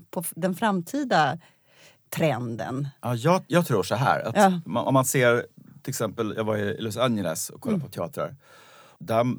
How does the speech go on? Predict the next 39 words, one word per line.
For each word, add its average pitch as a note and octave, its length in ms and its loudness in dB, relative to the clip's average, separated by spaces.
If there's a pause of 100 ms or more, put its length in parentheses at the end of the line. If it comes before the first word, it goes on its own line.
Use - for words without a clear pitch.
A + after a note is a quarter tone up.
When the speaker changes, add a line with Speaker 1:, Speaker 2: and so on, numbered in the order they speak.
Speaker 2:
måste A#2+ 720 0 (180)
de G2+ 360 -6
skådespelarna E2+ 600 -4
idag E2 420 -6 (160)
ta F2 280 -2
improklasser, - 960 -6 (220)
Speaker 1:
Mm. F3+ 200 2
Speaker 2:
eh, G2 240 -4 (100)
för E2 240 0
att E2 300 -8 (180)
kunna F2+ 200 -8 (280)
casta G#2+ 460 -4
sig - 160 -6
uta-, F2+ 140 -10
överhuvudtaget. - 880 -6
Speaker 1:
Mhm. G#3 320 -4 (260)
Speaker 2:
Idag B2+ 380 2
är A#2 40 6
det A2 80 4
sån F#2+ 240 -6
hög G#2+ 400 0
takt - 320 -8
på F#2+ 180 -4
inspelningar F2+ 460 -4
så A#2 100 -8
de G#2 100 -4
måste C#3 340 -6
kunna A2+ 200 -4
ta F2+ 340 -4
saker - 420 -12
på - 360 -12 (140)
plats. - 460 -10 (240)
Speaker 1:
Mm. A3 140 -2
Speaker 2:
De F#2 60 -6
måste G#2 160 -6
vara F2 100 -2
vana G#2 360 2
vid A#2+ 120 -2
det. E2 180 -10